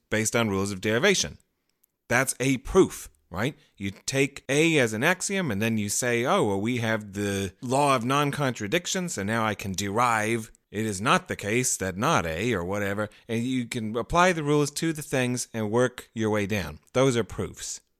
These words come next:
I think. So because many English speakers have pulled the word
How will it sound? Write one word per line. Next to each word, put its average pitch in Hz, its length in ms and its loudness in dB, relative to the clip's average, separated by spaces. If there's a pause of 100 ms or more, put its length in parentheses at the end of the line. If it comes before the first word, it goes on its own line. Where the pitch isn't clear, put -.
(220)
I 95 160 -4
think. 78 320 -10 (340)
So 123 500 0 (120)
because 160 680 2
many 139 360 0
English 120 340 0
speakers 107 520 -2 (160)
have 107 340 -4 (100)
pulled 151 320 0
the 120 100 0
word 123 440 4